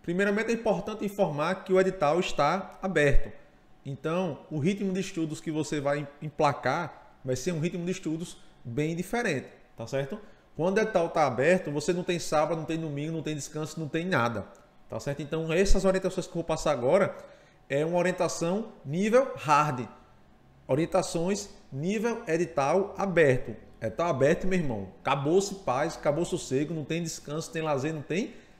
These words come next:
nada, tá certo? Porque o tempo urge, beleza? Então vamos lá, iniciar. Iniciando aqui, pegando aqui o nosso edital verticalizado, né,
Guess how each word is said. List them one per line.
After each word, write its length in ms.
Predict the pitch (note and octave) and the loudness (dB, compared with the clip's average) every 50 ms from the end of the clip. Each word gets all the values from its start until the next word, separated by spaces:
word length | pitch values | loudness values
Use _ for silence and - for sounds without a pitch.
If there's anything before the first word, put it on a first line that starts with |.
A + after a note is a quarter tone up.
| _ - - | _ -14 -10
nada, 560 | A2+ A#2+ C#3 C3+ B2 A#2+ G#2+ G2+ G#2 F2+ - - - - - | -4 -2 0 2 2 0 0 -2 -4 -6 -6 -12 -20 -20 -16
tá 80 | - F2+ | -14 -6
certo? 340 | - - C3 D3+ - A3 G#3+ - - - - | -2 0 2 4 4 2 2 -2 -10 -18 -6
Porque 240 | - D#3 D3+ - F#3+ | -4 -4 4 4 4
o 80 | F3+ F3 | 4 6
tempo 400 | F3+ F#3 F#3+ G3+ G3+ C#4+ C#4 C#4 - - - | 2 0 0 0 0 -2 -4 -4 -6 -4 2
urge, 480 | C#3+ F3 F#3+ F3 C#3 B2+ B2 - - - - | 6 8 8 8 8 4 0 -4 -8 -8 -2
beleza? 340 | B2 E3 G3 G3+ C4 B3+ - - | 2 2 2 2 2 -2 -4 -6
Então 120 | D#3 D#3 | -4 0
vamos 200 | F#3+ A#3+ C4+ B3 | 0 0 2 2
lá, 100 | E3 C3 | 0 0
iniciar. 680 | C3 D3+ D3+ - F#3 C#3+ G#2+ F#2+ - - - - - - - - _ - _ _ _ - - - | -2 -4 -2 0 2 2 2 -2 -6 -12 -18 -20 -20 -20 -20 -20 _ -20 _ _ _ -16 -8 -4
Iniciando 380 | F3 G#3+ B3 - C4+ A#3+ G#3+ F3+ | -2 0 4 4 6 8 8 8
aqui, 360 | - - G3+ A3+ A3+ C#3+ - - - - - - | 8 8 2 0 0 -2 -4 -10 -18 -20 -12 2
pegando 300 | - E3+ D#3+ E3+ G3 G3+ | 2 2 4 4 4 2
aqui 180 | G3 G3 - F#3+ | 2 2 2 2
o 200 | F3+ F3+ E3+ D#3+ D3+ | 4 4 4 4 6
nosso 240 | E3+ F3+ F3+ - F#3+ | 4 4 4 4 0
edital 200 | - - E3 D#3+ | 2 2 2 2
verticalizado, 800 | D#3+ D#3 - - - D3 C#3 C3 A2 G#2 B2+ D3+ F#3+ F3+ C3+ - - - - - - - | 2 0 0 0 2 2 2 2 2 2 4 4 4 2 0 -6 -8 -14 -20 -20 -12 -8
né, 180 | A#2 C#3+ - | -8 -8 -8